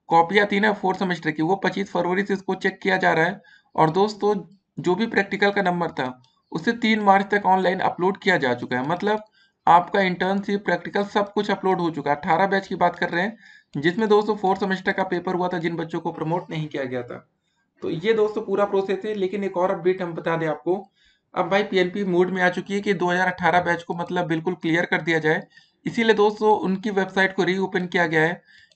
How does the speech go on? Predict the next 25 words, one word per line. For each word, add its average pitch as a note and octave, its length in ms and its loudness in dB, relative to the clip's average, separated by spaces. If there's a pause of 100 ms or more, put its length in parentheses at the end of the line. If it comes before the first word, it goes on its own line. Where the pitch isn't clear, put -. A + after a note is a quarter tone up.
कि F3+ 60 2
अगर G#3+ 220 4
अठारह G3 320 4
बैच F#3+ 200 0
में G3 100 -4
किसी G3+ 200 -6
भी G3 120 0
बच्चे F3+ 280 -4
का F3+ 100 -4
फर्स्ट F3+ 240 -2
सेमेस्टर, F3+ 360 -4
सेकंड F3 320 -4
सेमेस्टर, E3+ 380 -4
थर्ड F#3 240 0
सेमेस्टर C#3 440 -8 (520)
प्रैक्टिकल F#3 420 2
में G#3 100 0
नंबर G3 320 2
मतलब F#3+ 320 -4
नहीं E3+ 200 -2
चढ़ F#3 180 -2
पाया F3+ 220 0
किसी F3+ 260 -8
भी F#3+ 120 -2
कारणवश F3 480 -4